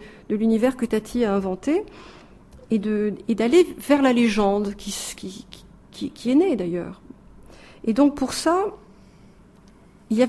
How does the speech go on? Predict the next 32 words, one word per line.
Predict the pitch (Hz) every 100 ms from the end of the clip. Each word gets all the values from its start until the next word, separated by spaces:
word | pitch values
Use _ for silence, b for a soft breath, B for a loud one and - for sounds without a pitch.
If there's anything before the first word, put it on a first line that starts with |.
| 240
il | 233 214
y | 220
a | 269
pour | - 269
nous | 311
des | 262 233
objets | 208 277
absolument | 262 233 233
mythiques | 226 220 - 330
comme | 339 233
les | 214
deux | 202
canapés, | 220 214 208 208 220 247 311
le | 269
rocking | 214 202 214
chair | 214 214 202
jaune | 190 233 330 277
qui | -
est | 202
extrêmement | 214 - 226 214 202
dangereux | 196 196 202 311
d'ailleurs, | 277 196 247 294 208 185 185 -
il | - 220
est | 240
réalisé. | 226 202 190 196 220 339 B B B B
Et | 226
donc | 269 302 - - -
grâce | 214 226 -
à | 226
Domo | 254 262
et | 240
Pérez, | 233 202 226 294